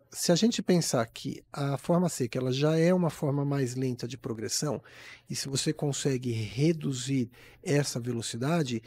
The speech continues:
isso é um ganho para o paciente. É o ideal? Não, não é o ideal. O ideal é que a gente conseguisse curar ou impedir a evolução por completo. Mas,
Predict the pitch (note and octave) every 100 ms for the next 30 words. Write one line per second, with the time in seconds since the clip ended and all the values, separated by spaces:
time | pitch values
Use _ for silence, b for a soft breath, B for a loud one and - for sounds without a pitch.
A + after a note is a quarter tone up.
0 | B B - E3+ E3 G3+ G#3 G3+ D3 D#3+
1 | E3+ F3+ F#3 F3+ D#3+ E3 E3 - D3+ G#2+
2 | - - B B B _ D#3 F#3+ G3+ C#3+
3 | C#3 D#3 F#3+ B2+ - - C3+ A#2+ - _
4 | C#3 F3 A#3 A3 C3+ A#2+ - - B2+ A#2+
5 | A2+ B2+ - F3 F#3 - A3+ G#3 D#3 -
6 | G#3 - C4 C#3+ F#3 A3 E3 F3 A3+ D3
7 | B2+ D#3 B B B - F3 E3+ G#3+ G3
8 | - E3 F#3+ - F3 - A3 G#3+ B2+ G#2
9 | - - _ B B B B C#3 D3 E3+